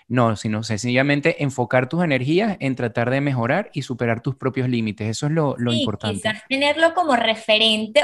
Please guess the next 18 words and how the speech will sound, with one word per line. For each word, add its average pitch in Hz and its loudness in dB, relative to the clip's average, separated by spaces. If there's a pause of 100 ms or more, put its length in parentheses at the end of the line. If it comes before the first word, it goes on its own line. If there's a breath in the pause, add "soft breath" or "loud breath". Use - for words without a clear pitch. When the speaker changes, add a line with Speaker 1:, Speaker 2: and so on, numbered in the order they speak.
Speaker 2:
o - -2
como 233 2
ideal, 220 4
porque 208 -6
a 202 -2
lo 208 -2
mejor 208 -4
lo 220 -6
puedes 254 -4
ver 269 2
como 269 -2
algo 226 -2
inspiracional 220 -2
en 294 -2
donde 220 0
tienes 208 -4
a 233 6
alguien 240 2